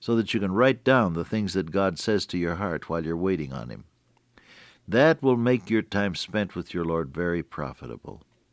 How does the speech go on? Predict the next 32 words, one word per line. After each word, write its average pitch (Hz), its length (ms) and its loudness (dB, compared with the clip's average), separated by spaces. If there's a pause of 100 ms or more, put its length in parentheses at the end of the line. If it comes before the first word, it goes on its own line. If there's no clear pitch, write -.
(1040)
Some 123 180 -2
of 120 60 0
the 110 80 4
finest 127 480 0
ideas 117 440 4
I've 110 200 2
ever 113 280 2
gotten 98 440 -2
for, 80 340 -4 (320)
uh, 85 160 -4
procedures 107 640 0
in 101 120 -2
Christian 117 400 -2
work 127 260 2
came 101 260 -2
out 92 160 2
of 78 160 -4
waiting 107 320 2
on 92 120 0
the 95 100 2
Lord 101 260 0
in 90 140 -2
a 95 40 -4
prayer 127 260 -6
meeting. 69 380 -6 (2000)
Uh, 95 280 -2
it's - 180 -4
a 101 60 0
fact. 147 440 2 (720)
So 131 260 6
always 185 640 8
have, 160 460 4